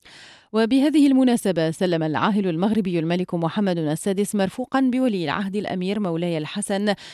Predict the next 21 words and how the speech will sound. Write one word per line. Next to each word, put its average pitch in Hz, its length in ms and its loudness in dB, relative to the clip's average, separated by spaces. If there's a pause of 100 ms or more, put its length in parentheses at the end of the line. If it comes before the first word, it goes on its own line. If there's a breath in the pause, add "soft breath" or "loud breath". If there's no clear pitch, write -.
(160 loud breath)
بشكل 233 640 -2
رمزي 240 380 2
قففا 269 500 -2
من 302 240 2
المواد 262 540 2
الغذائية 190 800 0
لعشرة 180 640 -2
من 226 280 0
أرباب 180 420 -2
أو 190 260 -2
ممثلي 202 720 -2
الأسر 185 440 -4
المستفيدة. 156 800 -4 (580 loud breath)
سعاد 269 680 2
بولويز 254 500 0
مديرة 240 460 4
مشاريع 226 480 0
بمؤسسة 220 640 0
محمد 190 500 0
الخامس 175 580 -4
للتضامن 190 640 0